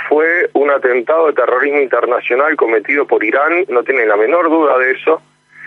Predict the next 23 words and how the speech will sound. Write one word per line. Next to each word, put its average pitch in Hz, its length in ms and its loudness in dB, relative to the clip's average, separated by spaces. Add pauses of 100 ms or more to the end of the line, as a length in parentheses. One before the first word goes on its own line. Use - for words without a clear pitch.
(160)
que 123 120 -2
fue 180 140 0
un 170 60 2
ataque 165 280 0
antisemita 151 840 -2 (640)
y 147 160 -2
que 160 160 -2
de 170 300 0
un 190 140 2
modo 196 220 2
u 190 140 4
otro - 200 0
fue 165 220 0
encubierto 165 720 0
por 135 160 0
una 156 180 0
peri-, 139 320 -2
por 151 180 2
una 170 180 2
presidenta 151 760 -2
corrupta 147 500 0
y 131 60 0
antisemita 151 880 -2